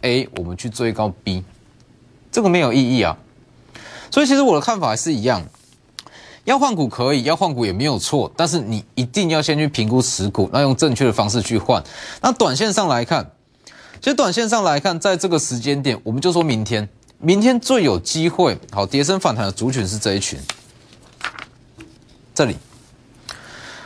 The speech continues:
换股的优先顺序，面板跟D D I，它是所谓的景气循环股，这一定是先优先换。那明天最有机会跌升反弹是这里，M C U、记忆体、I C跟被动元件，为什么？因为今天台积电法说会，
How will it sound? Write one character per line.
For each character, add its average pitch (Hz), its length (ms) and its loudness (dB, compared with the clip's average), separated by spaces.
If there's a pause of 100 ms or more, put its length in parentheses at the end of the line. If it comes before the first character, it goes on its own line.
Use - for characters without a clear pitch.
(140)
换 269 220 2
股 214 120 4
的 170 80 4
优 208 160 2
先 220 160 -2
顺 202 240 -2
序， 147 360 -2 (840)
面 285 200 2
板 151 200 0
跟 170 160 0
D 170 140 0
D 160 120 2
I， 156 120 2
它 151 160 -2
是 160 80 -2
所 127 160 -2
谓 131 80 0
的 143 100 0
景 104 180 -4
气 147 140 -2
循 123 80 -4
环 123 200 2
股， 101 140 0
这 135 140 -2
一 131 60 2
定 127 120 2
是 120 220 -2
先 120 240 0
优 123 160 4
先 120 180 0
换。 113 380 -2
那 139 160 0
明 147 240 -2
天 233 140 2
最 247 120 0
有 135 120 2
机 185 280 -4
会 196 160 2
跌 127 200 0
升 147 120 -2
反 131 200 0
弹 98 140 -2
是 123 140 -6
这 117 200 0
里 80 100 -4 (540)
，M 202 220 2
C 226 220 0
U、 226 140 0
记 202 240 -2
忆 196 60 -2
体、 117 160 -2
I 131 180 0
C 135 220 0
跟 135 160 2
被 135 120 0
动 131 140 2
元 101 200 0
件， 127 260 0
为 170 160 2
什 95 160 -4
么？ 78 80 -12 (1160)
因 190 120 6
为 190 60 4
今 156 120 -4
天 156 120 -2
台 127 120 -4
积 110 80 -4
电 127 140 0
法 101 160 -6
说 101 180 -4
会， 95 160 -2